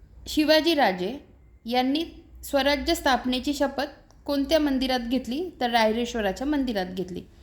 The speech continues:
अष्टप्रधान मंत्रिमंडळ कोणाचे होते? तर मराठा प्रशासन. उठा, जागे व्हा आणि ध्येयसिद्धी झाल्याशिवाय थांबू नका,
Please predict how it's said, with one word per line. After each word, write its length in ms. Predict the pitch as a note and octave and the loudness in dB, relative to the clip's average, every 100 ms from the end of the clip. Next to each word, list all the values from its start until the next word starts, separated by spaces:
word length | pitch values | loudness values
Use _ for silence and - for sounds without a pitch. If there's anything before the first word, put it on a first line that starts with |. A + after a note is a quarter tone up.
| - - - - | -20 -20 -12 -2
अष्टप्रधान 680 | B3+ - F4 D#4+ D4 D#4+ | -2 0 0 2 4 4
मंत्रिमंडळ 640 | D#4 C#4 C#4+ C4+ C4+ C4+ C#4 | 4 0 0 -2 0 0 2
कोणाचे 440 | C#4 C4+ C#4+ D#4+ | 2 0 0 0
होते? 260 | C#4 C4 D4 | 0 0 -2
तर 60 | C#4+ | 0
मराठा 420 | B3 A#3 A#3+ C4 | 0 2 2 0
प्रशासन. 560 | D4 G#3+ G#3 G3+ F#3+ F3 - - - - - | -2 -2 -2 -4 -4 -10 -12 -18 -20 -12 -6
उठा, 580 | A#3 C#4 D#4 F4 F#4+ - - F#3 G3 | -4 0 0 0 -6 -14 -18 -12 0
जागे 320 | A3 G#3+ C#4 | 2 2 0
व्हा 180 | C#4 D4 | 0 0
आणि 420 | D4+ - A3 B3 | -2 -6 -4 -4
ध्येयसिद्धी 680 | A3 C4 D#4+ D#4 D#4 A#3+ C#4 | -2 2 2 2 0 -2 -2
झाल्याशिवाय 600 | B3+ A#3 A3+ A#3+ A#3+ B3 - | 0 2 2 0 -4 -4 -2
थांबू 240 | A#3+ B3 | 0 0
नका, 320 | B3 F3+ G3 | 0 -2 -4